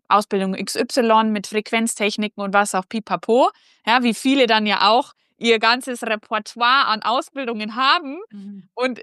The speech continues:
Speaker 1: das ist dann irgendwann, wo du, wo ich mich dann frag, ja, dieses, dies-, diese Intention, die man, man oft fühlt bei Menschen, die ich manchmal so richtig durchfühle, wo ich mir denk,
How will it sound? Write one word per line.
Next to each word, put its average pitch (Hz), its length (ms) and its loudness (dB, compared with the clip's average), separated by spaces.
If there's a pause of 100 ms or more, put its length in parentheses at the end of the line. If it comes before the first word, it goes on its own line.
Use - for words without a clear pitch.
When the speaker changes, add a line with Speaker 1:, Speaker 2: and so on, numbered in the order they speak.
Speaker 1:
das 277 160 -4
ist 330 160 0
dann 262 140 0
irgendwann, 294 540 0
wo 277 120 -4
du, 269 200 -6 (160)
wo 226 200 -2
ich 302 160 -2
mich 302 160 -6
dann 262 160 0
frag, 262 300 0 (720)
ja, 226 280 4 (100)
dieses, 226 500 -8
dies-, 214 300 -4
diese 208 240 -2
Intention, 220 1120 0
die 214 200 -2
man, 190 240 0
man 185 260 0 (240)
oft - 340 -4
fühlt 214 640 0
bei 170 140 -2
Menschen, 175 640 -4 (1300)
die 247 80 4
ich 233 160 0
manchmal 320 420 2
so 262 160 0
richtig 277 500 0 (100)
durchfühle, 285 920 2
wo 247 100 2
ich 254 140 0
mir 233 120 0
denk, 226 280 0